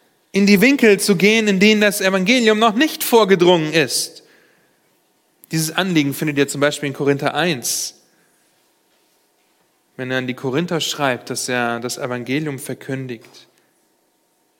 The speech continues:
Und wenn er voraussichtlich sich gerade in Korinth befindet, als er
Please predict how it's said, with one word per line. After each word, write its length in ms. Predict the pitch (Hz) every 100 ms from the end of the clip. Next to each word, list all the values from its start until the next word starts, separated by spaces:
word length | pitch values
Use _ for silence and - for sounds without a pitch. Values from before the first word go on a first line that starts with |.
| _ _ _
Und 100 | -
wenn 120 | 139 139
er 60 |
voraussichtlich 760 | 139 139 143 156 - 131 135 -
sich 220 | 127 -
gerade 360 | 139 135 143
in 160 | 135 143
Korinth 380 | 139 151 143 135
befindet, 540 | 131 - 202 156 123
als 240 | 165 165 -
er 360 | 135 131 127